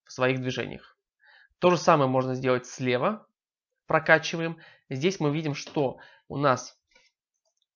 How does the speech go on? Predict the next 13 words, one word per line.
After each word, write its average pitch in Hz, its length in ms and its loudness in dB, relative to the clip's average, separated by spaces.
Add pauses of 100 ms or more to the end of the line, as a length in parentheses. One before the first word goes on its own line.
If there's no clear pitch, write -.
(600)
а, 120 380 -10 (140)
предплечье 156 720 2 (840)
параллельно 139 720 4 (380)
двери, 139 600 -2 (100)
но 127 100 -4
кисть 220 320 -4
немножко 147 560 -4 (640)
отступает 131 800 4
от 120 180 -4
двери. 123 480 -6 (460)
Лента 131 340 2
также 120 360 0
натянута, 127 760 -4